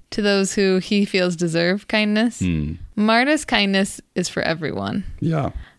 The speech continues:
Speaker 1: Whether they deserve it or not. Whether, but Benny's kindness is to those who he feels are being, um, mistreated or down,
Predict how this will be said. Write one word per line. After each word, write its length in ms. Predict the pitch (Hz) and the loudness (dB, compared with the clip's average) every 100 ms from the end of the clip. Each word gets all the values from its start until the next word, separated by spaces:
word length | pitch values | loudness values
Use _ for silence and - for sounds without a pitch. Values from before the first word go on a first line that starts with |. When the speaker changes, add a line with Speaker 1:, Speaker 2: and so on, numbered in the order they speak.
| - | -2
Speaker 1:
Whether 280 | 185 190 196 | 2 4 4
they 140 | 190 | 2
deserve 360 | 180 180 190 175 | 2 2 2 4
it 60 | |
or 140 | 175 170 | 0 2
not. 540 | 180 175 151 - - - _ _ _ _ - - - | 2 2 -2 -6 -16 -20 _ _ _ _ -20 -16 -2
Whether, 480 | 208 208 208 202 - - | 2 4 4 4 2 -4
but 440 | 190 175 185 196 - 220 _ _ - | -4 -2 0 -2 -2 -20 _ _ -16
Benny's 880 | - - - 180 175 196 190 190 - | -14 -12 -4 -2 2 2 2 0 0
kindness 760 | 214 190 185 180 190 202 - - - | 0 2 2 2 0 -2 -10 -12 -2
is 320 | 196 190 185 | 2 2 0
to 200 | - 202 | -2 0
those 380 | 180 185 185 185 | 2 4 4 2
who 160 | - 185 | 0 2
he 240 | 190 180 _ _ | 2 0 _ _
feels 380 | - 190 190 185 | 0 2 4 2
are 240 | 175 175 175 | 2 0 0
being, 500 | 180 175 175 175 165 - _ - | 0 0 2 0 -2 -10 _ -10
um, 400 | 190 - 147 185 - - | -6 -6 -6 -8 -10 -4
mistreated 720 | 185 196 - - 185 180 180 | 0 0 -2 -2 0 2 0
or 340 | - 170 170 170 | 0 0 0 -2
down, 640 | 165 180 180 175 175 | -2 0 0 0 -2